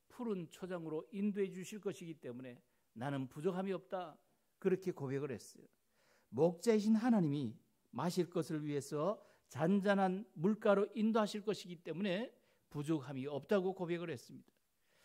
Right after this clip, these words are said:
목자이신 하나님이 친히 사나운 짐승을 물-, 물리쳐 주시기 때문에 부족함이 없다고 고백한 것입니다.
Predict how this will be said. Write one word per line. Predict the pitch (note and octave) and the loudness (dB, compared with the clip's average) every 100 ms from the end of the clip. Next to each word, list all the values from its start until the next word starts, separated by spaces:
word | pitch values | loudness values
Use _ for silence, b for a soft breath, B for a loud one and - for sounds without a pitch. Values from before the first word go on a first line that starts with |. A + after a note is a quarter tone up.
| b b b | b b b
목자이신 | D3+ F3+ - G#3+ G3 G3 | 4 4 4 4 6 4
하나님이 | F#3 A3 A3 D3+ A#2 - _ _ _ | 2 6 6 4 0 -8 _ _ _
친히 | - F#3+ E3 E3+ G#3+ - _ _ _ _ _ | -2 2 4 4 0 -4 _ _ _ _ _
사나운 | - - F#3 F3 E3 E3 D#3 - _ - | -8 2 6 8 8 6 2 -4 _ -4
짐승을 | F3+ F#3+ F#3 G#3+ F#3+ | 4 6 6 0 2
물-, | F3+ G3 A#3 A3+ - | 2 2 2 2 -2
물리쳐 | F3+ A3+ G#3+ G#3+ | 0 0 2 -2
주시기 | F3+ F#3+ A3+ A3 | -2 -4 -4 -4
때문에 | E3+ B2 B2 B2 - _ _ _ | -4 -4 -6 -8 -16 _ _ _
부족함이 | D#3 E3 F#3 F3+ F3 | -2 2 2 2 0
없다고 | E3 - C#3+ D#3+ D#3+ E3+ | -2 -4 -4 -2 -4 -6
고백한 | - C#3+ D#3 D#3+ | -4 -2 0 -2
것입니다. | C#3 - A3+ | -6 -10 -20